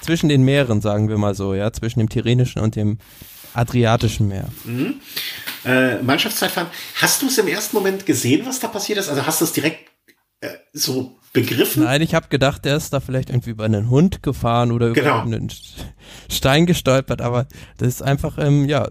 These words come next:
Speaker 1: das Material hat den Geist aufgegeben, muss man
Speaker 2: Ich hab
Speaker 1: mal
Speaker 2: sogar,
Speaker 1: so
Speaker 2: ich hab,
Speaker 1: sagen.
Speaker 2: ich hab sogar gedacht, irgendjemand hätte ihm was ins Rad geschmissen. Also so die komplett asoziale, äh, Nummer, hab ich gedacht. Aber, ähm, es war einfach so, dass, äh, wie spricht man aus? Moskens?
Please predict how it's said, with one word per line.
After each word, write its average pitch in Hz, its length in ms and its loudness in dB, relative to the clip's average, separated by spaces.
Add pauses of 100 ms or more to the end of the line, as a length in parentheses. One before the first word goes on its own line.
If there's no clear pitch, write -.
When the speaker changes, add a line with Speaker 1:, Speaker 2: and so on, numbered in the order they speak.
Speaker 1:
das - 360 -6
Material 123 540 0
hat 123 120 0
den 143 80 2
Geist 165 280 2
aufgegeben, 107 440 -4
muss 104 200 -2
man 104 100 -4
Speaker 2:
Ich - 80 2
hab 160 80 0
Speaker 1:
mal - 60 -2
Speaker 2:
sogar, 151 180 0
Speaker 1:
so 120 100 -4
Speaker 2:
ich 127 120 -4
hab, 135 60 4
Speaker 1:
sagen. 110 220 -2 (120)
Speaker 2:
ich - 160 -2
hab 160 80 0
sogar 147 180 0
gedacht, 143 300 -2
irgendjemand 139 400 -2
hätte 143 160 -6
ihm 110 120 -4
was 113 140 -2
ins 104 240 -6
Rad - 160 -6
geschmissen. - 560 -2 (680)
Also 117 220 4
so 113 340 4
die 117 140 -2
komplett 139 400 -2
asoziale, 98 640 0
äh, 98 400 -4
Nummer, 104 300 -4
hab - 100 -12
ich - 100 -8
gedacht. - 300 -10 (400)
Aber, 135 320 0 (180)
ähm, 117 360 0
es 110 120 -2
war 110 80 4
einfach 139 140 2
so, 175 300 2
dass, 131 340 0
äh, 131 40 0 (1300)
wie 113 80 -6
spricht 156 220 -8
man 160 80 2
aus? 180 180 -4
Moskens? 214 600 0